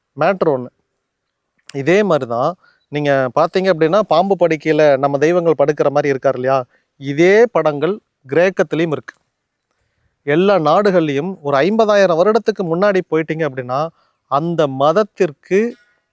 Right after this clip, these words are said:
பெயர் என்னன்னு தெரியல. அவங்க சூரியனை நமஸ்காரம் பண்ணிக்கிட்டு இருந்தாங்க, பஞ்சபூதங்களை நமஸ்காரம் பண்ணிக்கிட்டு இருந்தாங்க. ஆனால் நாம இப்ப நந்தி வழிபாடு பண்ணிட்டு இருக்கோம் இல்லையா?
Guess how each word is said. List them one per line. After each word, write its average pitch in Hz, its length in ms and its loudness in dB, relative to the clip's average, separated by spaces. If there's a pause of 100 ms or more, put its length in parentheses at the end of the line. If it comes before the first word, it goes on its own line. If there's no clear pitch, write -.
(140)
பெயர் 220 380 2
என்னன்னு 180 680 0
தெரியல. 151 260 -2 (520)
அவங்க 190 680 -2
சூரியனை 226 600 0
நமஸ்காரம் 175 480 -2
பண்ணிக்கிட்டு 147 380 -4
இருந்தாங்க, 120 400 -8 (380)
பஞ்சபூதங்களை 190 760 0
நமஸ்காரம் 156 480 -2
பண்ணிக்கிட்டு 139 400 -6
இருந்தாங்க. 127 340 -6 (300)
ஆனால் 156 580 0 (760)
நாம 165 200 0
இப்ப 156 160 0
நந்தி 208 320 2
வழிபாடு 196 380 2
பண்ணிட்டு 156 260 -6
இருக்கோம் 123 220 -10
இல்லையா? 123 240 -2